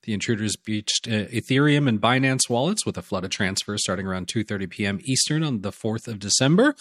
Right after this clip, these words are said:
followed by an exodus of tokens that I'm just gonna start to refer to as Tweedledee and Tweedledum,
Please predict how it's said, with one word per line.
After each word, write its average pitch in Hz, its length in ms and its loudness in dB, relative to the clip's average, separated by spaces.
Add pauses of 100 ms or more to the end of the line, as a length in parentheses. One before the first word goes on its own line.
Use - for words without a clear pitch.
(280)
followed 120 320 4
by 110 140 6
an 107 120 2
exodus 127 400 2
of 113 100 -2
tokens 127 400 2
that 110 120 0
I'm 110 160 2
just 104 200 0
gonna 104 180 0
start 98 360 2
to 104 80 -4
refer 98 340 0
to 104 160 -2
as 90 80 -2
Tweedledee 107 500 0
and 92 120 -2
Tweedledum, 123 680 2